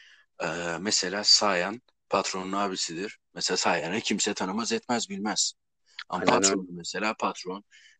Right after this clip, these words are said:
Speaker 1: işte Hayki ile olan tartışmaları, Karaçalı tartışmaları ve diğer rapçilerle olan "Kaybedecek ne kaldı?" diyaloğu sonrasında şu trap işini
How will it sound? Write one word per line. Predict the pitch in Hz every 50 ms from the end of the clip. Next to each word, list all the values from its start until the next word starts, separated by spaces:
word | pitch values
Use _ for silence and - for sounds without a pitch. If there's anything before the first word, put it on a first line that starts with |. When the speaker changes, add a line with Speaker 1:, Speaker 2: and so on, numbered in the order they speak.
| -
Speaker 1:
işte | - - - 87 85
Hayki | - - - 110 104 - - - 107
ile | 98 101 101
olan | 104 107 107 104
tartışmaları, | 98 113 107 101 - - - - - 101 98 101 101 104 104
Karaçalı | - - 95 98 104 - - 107 104
tartışmaları | 98 - 101 101 - - - - - 107 101 101 98 98 90
ve | 101 95
diğer | 113 113 110 101 92
rapçilerle | 98 - - - - 98 95 92 92 90
olan | 90 90 87 85
"Kaybedecek | - 101 98 95 95 92 87 90 - 95 - -
ne | 104 101
kaldı?" | - - 85 82 82 - 87 80
diyaloğu | 80 78 85 82 87 90 90 92 92 - - - - - - - _
sonrasında | - - 95 92 92 90 85 - - 85 82 92 107 117 123 _ _ - - _ -
şu | - - 107
trap | - - 120 110 -
işini | - - - - 104 101 101 -